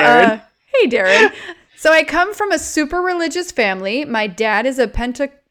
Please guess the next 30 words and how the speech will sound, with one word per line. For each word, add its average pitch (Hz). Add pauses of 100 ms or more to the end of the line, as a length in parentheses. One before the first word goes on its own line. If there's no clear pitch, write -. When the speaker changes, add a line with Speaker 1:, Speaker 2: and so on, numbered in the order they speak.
(140)
Speaker 2:
uh, 202
Pentecostal. 254
Is -
that, 247
am -
I -
Speaker 1:
Mm-hmm. -
Speaker 2:
saying 226
that 247
right? 277
Pentecostal 254
Speaker 1:
Mm-hmm. 262
Speaker 2:
preacher. 214 (360)
The 233
summer 247
after 285
I 269
graduated 233
high 226
school, 208
we 208
had 214
a 196
young 208
visiting 247
preacher 233
minister 190
at 190
our 185
church. -